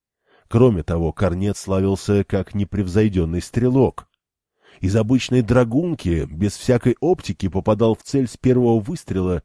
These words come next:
чуть не за версту, почему и был включён в состав московского спецотряда. За обсуждением вариантов, своеобразным мозговым штурмом просидели почти до утра.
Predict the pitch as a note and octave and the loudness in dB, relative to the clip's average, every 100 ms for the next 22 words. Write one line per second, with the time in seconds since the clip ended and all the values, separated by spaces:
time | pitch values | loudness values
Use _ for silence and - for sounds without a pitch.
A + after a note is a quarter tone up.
0 | _ _ - - C#3 D#3 C#3+ C#3+ F3 F3 | _ _ -10 -10 -6 -2 0 0 0 -4
1 | - - E2 - _ _ _ _ _ - | -10 -6 -6 -6 _ _ _ _ _ -8
2 | F#2 - G#2 A2 G#2+ C#3+ A2 - F2+ F#2 | -4 -2 0 0 0 0 -2 -6 -6 -2
3 | A#2 A2 - G#2 - - B2+ A2+ G2+ - | 0 -2 -2 -4 -4 -8 -8 -6 -6 -4
4 | C3 B2+ - B2 B2 - A2+ - B2 G2 | -6 -6 -8 -6 -6 -4 -4 -2 -2 -2
5 | E2 C#2 B1+ - _ _ _ _ _ _ | -2 -4 -8 -18 _ _ _ _ _ _
6 | _ - - E2+ G2 - G#2+ F2 G#2 G#2 | _ -20 -8 -2 -2 -2 -2 0 0 0
7 | G2 F2+ F2 G2 A#2+ C#3 C3 B2 - _ | 0 -2 -2 -2 -2 -4 -8 -10 -18 _
8 | _ _ - A2 A#2 C#3 D3+ C3 A#2+ A#2+ | _ _ -2 0 2 2 2 2 2 2
9 | G2+ B2 B2 A2+ - E3+ D#3 G2 D#2+ - | 2 4 4 0 -4 -2 -2 -2 -4 -6
10 | F#2 G#2 C3+ C3+ E3 - D#3 - D3+ C#3+ | -4 -2 0 2 2 2 -4 -4 -2 2
11 | D3+ D3+ F#2 D2+ B1 | 2 2 -2 -4 -6